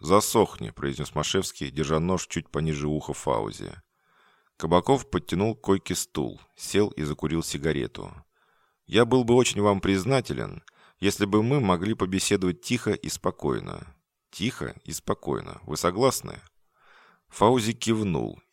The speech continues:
и Кабаков жестом отпустил Машевского. «А теперь, Мустафа Фаузи,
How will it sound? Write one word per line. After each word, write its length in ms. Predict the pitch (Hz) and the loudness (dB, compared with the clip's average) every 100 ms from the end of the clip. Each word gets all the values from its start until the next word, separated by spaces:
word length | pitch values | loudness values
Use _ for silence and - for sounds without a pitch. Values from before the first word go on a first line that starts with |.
| - | -8
и 60 | |
Кабаков 540 | - 95 101 - 143 90 | -2 4 4 6 2 4
жестом 400 | 101 117 95 87 | 0 0 0 -2
отпустил 400 | - 78 - 85 | -2 -6 -2 0
Машевского. 880 | 82 - - - - - 50 - - _ _ _ _ - | 0 0 -4 -6 -10 -10 -10 -12 -18 _ _ _ _ -4
«А 120 | 80 | -4
теперь, 500 | - 98 131 143 87 | -2 -2 4 4 4
Мустафа 540 | - 73 - 85 82 | -4 -6 0 2 2
Фаузи, 640 | 73 - 78 62 55 - | 0 2 2 2 -4 -12